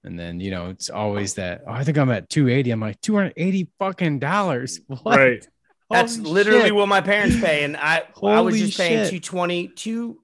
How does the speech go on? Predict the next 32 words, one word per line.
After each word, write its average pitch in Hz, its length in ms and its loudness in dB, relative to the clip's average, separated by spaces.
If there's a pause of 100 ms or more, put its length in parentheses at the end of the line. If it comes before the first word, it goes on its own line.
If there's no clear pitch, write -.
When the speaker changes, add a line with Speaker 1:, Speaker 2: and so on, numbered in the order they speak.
(100)
Speaker 3:
for 202 220 -4
a 190 60 2
long 214 240 0
time, 208 200 -2
I 165 40 0
was 156 120 -4
paying, 165 240 -6
like, 143 160 -8
two 156 200 -6
oh 156 60 -6
two, 156 240 -8
and 147 100 -6
then 147 160 -8
they 151 100 -6
try 151 200 -4
to 131 60 -8
swindle 160 480 -6
me, 196 260 -6 (160)
and 143 140 -6
that 151 120 2
was 143 140 -6
the 135 80 -4
last 131 240 -4
straw 135 300 -6
last 131 360 -8
week 131 160 -14
when 135 120 -8
I 127 60 -10
hit 135 120 -12
you 127 100 -14
guys 127 260 -6
up. 123 220 -8